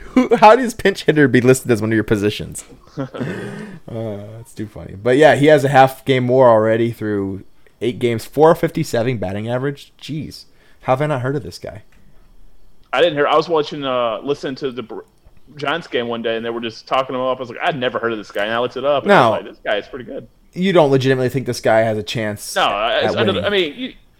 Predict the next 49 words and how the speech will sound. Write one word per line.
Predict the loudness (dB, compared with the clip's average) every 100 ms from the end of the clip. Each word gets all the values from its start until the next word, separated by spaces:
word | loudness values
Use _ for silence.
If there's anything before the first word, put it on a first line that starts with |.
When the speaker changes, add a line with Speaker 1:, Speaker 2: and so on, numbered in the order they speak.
| -18
Speaker 2:
it's | -10
a | -6 -6
shortened | -2 0 0 -2
season. | -4 -2 -2 -2
I | -4
mean, | 0
Speaker 1:
The | 0
Speaker 2:
you |
never | 6
know | 6
Speaker 1:
segment | 6 4
Speaker 2:
what's | 6
gonna | 8 8
Speaker 1:
says | 8
Speaker 2:
happen. | 4
Speaker 1:
under | 6 6
the | 6
radar | 8 8 8 8 6 4 0
M | -6 -2
V | -4
P. | -4 -6 -4 -4 -6 -14 _ _
Speaker 2:
Well, | 0 4 6
that's, | 4 0 -10 -2
well, | 2 2 0 -12 -2
he's | -2 0
up | 2 2
there. | 4 2 2
I'm |
saying | 0 -2 2
right | 2 2
now. | 2 2 4 2 0 _ _ _ -20 -20 -12
Speaker 1:
This | 0
Speaker 2:
And | 2
Speaker 1:
is | 10
like | 10 10
an |
Speaker 2:
it's | 4
Speaker 1:
ant | 6 6 6
not | 4 4 4
appearing | 6 4 6
on | 4
a | 2
radar | 2 2 0 -4 -10 -16 _ -20 -20 -20 _ -20 _ _ _ _ -20 -10
'cause | -4
he's | -4
so | 4 4
under | 4 0
the | -2
radar. | -4 -6 -6 -8